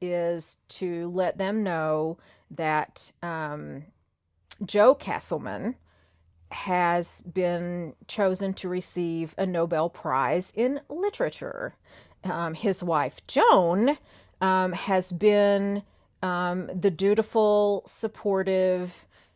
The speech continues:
um, sort of fading into the background, holding things together at home,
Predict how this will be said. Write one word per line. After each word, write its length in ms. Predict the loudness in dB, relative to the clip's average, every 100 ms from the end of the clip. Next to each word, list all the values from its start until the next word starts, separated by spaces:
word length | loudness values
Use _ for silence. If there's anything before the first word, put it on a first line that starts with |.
| _
um, 720 | -6 -4 -4 -2 -4 -6 -8 -6
sort 300 | -2 -2 -2
of 80 | -4
fading 540 | 0 2 2 0 -2
into 240 | -4 -4
the 100 | -6
background, 1040 | -4 2 2 2 -4 -2 -2 -2 -4 -8 -12 -12
holding 760 | -4 -2 -2 -4 -4 -6 -8
things 380 | -8 -6 -4 -6
together 760 | -8 -2 -2 0 0 -2 -4 -10 _ _
at 160 | -2 -2
home, 560 | -2 -2 -4 -6 -10